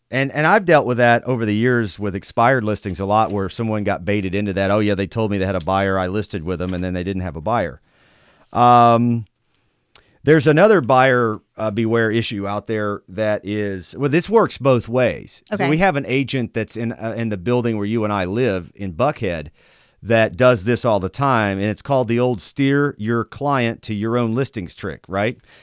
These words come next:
Speaker 1: And there's two, two problems with this mentality. This is an agent that's an old school thinking. They're greedy. They want both sides of a transaction. They're not happy just making three percent of half a million dollars, which is fifteen grand in commission.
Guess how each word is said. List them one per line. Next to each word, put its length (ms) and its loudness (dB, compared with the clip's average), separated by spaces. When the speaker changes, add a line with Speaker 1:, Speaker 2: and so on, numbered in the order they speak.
Speaker 1:
And 100 -2
there's 160 -2
two, 400 -4
two 160 -2
problems 640 -2
with 140 -6
this 200 -4
mentality. 600 -2
This 220 -4
is 120 -6
an 100 -2
agent 360 -4
that's 200 -6
an 180 -6
old 260 -2
school 240 -4
thinking. 380 -4
They're 140 -4
greedy. 500 -4
They 140 -4
want 280 -6
both 220 0
sides 500 0
of 160 -8
a 40 -8
transaction. 800 -2
They're 120 -2
not 180 -2
happy 340 -4
just 260 -6
making 320 -4
three 180 -6
percent 360 -6
of 60 -4
half 260 -4
a 60 -2
million 300 -2
dollars, 400 2
which 180 -6
is 140 -8
fifteen 380 0
grand 260 0
in 80 -4
commission. 480 -8